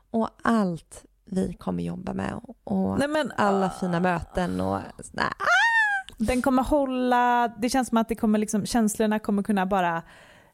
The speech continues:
Speaker 2: rinna ut i den här vackra jorden <laughs> och det kommer vara, eh, varma poolbad och det kommer vara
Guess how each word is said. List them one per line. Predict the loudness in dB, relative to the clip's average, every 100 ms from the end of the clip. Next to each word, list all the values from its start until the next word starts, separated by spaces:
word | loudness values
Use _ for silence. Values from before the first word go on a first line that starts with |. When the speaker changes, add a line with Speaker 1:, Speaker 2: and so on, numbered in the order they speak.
| -2
Speaker 2:
rinna | 2 2 2 0
ut | -2 0 0 0
i | 2
den | 2
här | 2
vackra | -2 -4 0
jorden | 0 2 0 0 -2 2 2 2 2
<laughs> | 0 2 2
och | 0
det | -2
kommer | -2 -2 -2
vara, | 2 2 2 -4 -18 -20 -20 -20 _ -20
eh, | -10 -6 -2
varma | 0 0 0 -2
poolbad | -2 -2 -2 -4 -4 -2 -2 -4 -8 0 0 2 -2 -2 -2 -4
och | -4
det | -4
kommer | -2 -2
vara | 0 0 0 -2